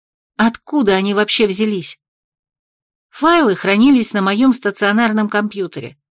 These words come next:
а он остался даже не дома, а у дяди, который забрал комп на время ремонта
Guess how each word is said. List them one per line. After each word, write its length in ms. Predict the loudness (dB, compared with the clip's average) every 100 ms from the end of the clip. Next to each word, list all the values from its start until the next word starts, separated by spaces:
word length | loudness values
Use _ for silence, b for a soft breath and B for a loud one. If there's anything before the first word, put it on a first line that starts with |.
| _ _ _ -2
а 180 | 2 4
он 120 | 4
остался 440 | 2 2 0 0
даже 260 | 0 0 0
не 140 | -2
дома, 460 | 0 0 2 2 0
а 120 | 0 0
у 140 | 0
дяди, 380 | 0 0 2 0
который 400 | -2 -4 0 0
забрал 400 | 0 0 0 -2
комп 320 | -2 -4 -2
на 100 | -2
время 280 | 0 0 0
ремонта 460 | -2 2 2 0